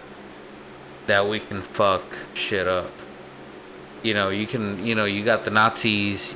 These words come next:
you got Japan, you got whatever, you know, drop a couple nuclear bombs, that shit's settled. You know, you go into invade, uh, uh, Germany, you know, that shit's settled.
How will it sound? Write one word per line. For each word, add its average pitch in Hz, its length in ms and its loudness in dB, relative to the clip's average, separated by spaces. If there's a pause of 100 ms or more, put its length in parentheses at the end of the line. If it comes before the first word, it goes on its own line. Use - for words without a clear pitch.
you 104 140 -2
got 101 200 4
Japan, 101 720 4
you 101 120 0
got 98 160 4
whatever, 117 480 8
you 110 140 4
know, 101 120 4
drop 98 280 4
a 101 40 -2
couple 95 680 2 (120)
nuclear 107 360 -2
bombs, 113 680 4 (460)
that 98 160 6
shit's - 200 -2
settled. 98 440 2 (720)
You 104 100 0
know, 101 60 2
you 104 140 2
go 107 240 6
into 107 560 4
invade, 98 460 4
uh, 87 800 4 (120)
uh, 98 120 -2 (120)
Germany, 120 680 6 (520)
you 101 80 -4
know, 95 120 0
that 95 200 6
shit's 101 200 0
settled. 98 460 2